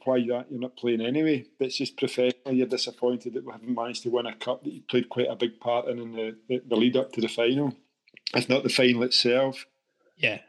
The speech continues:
Speaker 2: exactly. And then, and then having scored in the semi as well, you know, it's a, such a key part to get to the, to Hampden and everything. Um,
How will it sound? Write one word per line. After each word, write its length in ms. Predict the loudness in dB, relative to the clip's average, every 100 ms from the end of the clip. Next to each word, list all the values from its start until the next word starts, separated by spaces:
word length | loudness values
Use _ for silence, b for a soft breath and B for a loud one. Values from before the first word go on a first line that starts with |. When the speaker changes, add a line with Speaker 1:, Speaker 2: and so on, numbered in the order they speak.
| -12
Speaker 2:
exactly. 500 | -12 -4 -2 -2 -2
And 100 | 0
then, 140 | 2
and 160 | 2 2
then 80 | 2
having 160 | 0
scored 340 | -2 -2 -4 -4
in 60 |
the 80 | -4
semi 340 | 4 6 6
as 140 | 2 2
well, 220 | 2 4
you 80 | 0
know, 100 | -4
it's 180 | -8 -8
a, 60 |
such 200 | -6 -8
a 40 | -10
key 280 | -8 -8
part 360 | -8 -6 -6 -6
to 80 | -8
get 280 | 0 -2 -2
to 100 | -20
the, 60 |
to 180 | -16 -14
Hampden 380 | -10 -10 -10 -12
and 80 | -12
everything. 420 | -16 -14 -14 -14 -20 -14
Um, 520 | -10 -10 -10 -14 -18